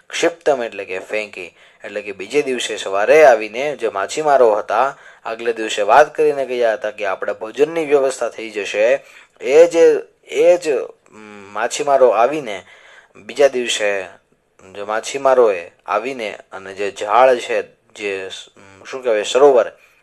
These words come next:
એમની અંદર જાલમ ક્ષિપ્તમ એટલે કે ઝાડને શું કરી? તો કે ફેંકી. અને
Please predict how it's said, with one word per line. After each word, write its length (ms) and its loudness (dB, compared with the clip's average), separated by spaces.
એમની 260 -14
અંદર 220 -8
જાલમ 540 -4
ક્ષિપ્તમ 600 -8
એટલે 240 -16
કે 140 -14
ઝાડને 640 -8
શું 200 -8
કરી? 200 -6
તો 120 -14
કે 140 -12
ફેંકી. 560 -12
અને 500 -8